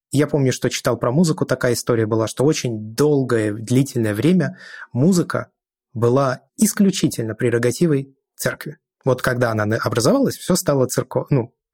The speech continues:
привязано к ней, потому что музыка — это якобы божественное некое явление. А все, что человек производит, божественное делать не может ни в коем случае. Ну, потому что.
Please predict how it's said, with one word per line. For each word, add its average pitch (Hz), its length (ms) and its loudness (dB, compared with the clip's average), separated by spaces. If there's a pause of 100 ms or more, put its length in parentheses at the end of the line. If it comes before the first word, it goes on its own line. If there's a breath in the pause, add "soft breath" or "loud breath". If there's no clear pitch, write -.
привязано 135 500 2
к - 100 -10
ней, 110 120 -4
потому 123 260 -2
что 120 300 -4 (340 loud breath)
музыка — 170 500 2 (360)
это 165 240 0
якобы 127 380 -2 (180)
божественное 131 600 0
некое 120 440 -2
явление. 110 540 -4 (180)
А 117 360 -2 (120)
все, - 200 -2
что - 180 -2
человек 196 360 2
производит, 110 560 0
божественное 120 500 0
делать 123 280 0
не 117 80 0
может 120 260 0
ни 110 80 -4
в - 60 -10
коем 113 160 -8
случае. - 420 -16 (100)
Ну, 147 100 2
потому 107 320 -2
что. - 180 -18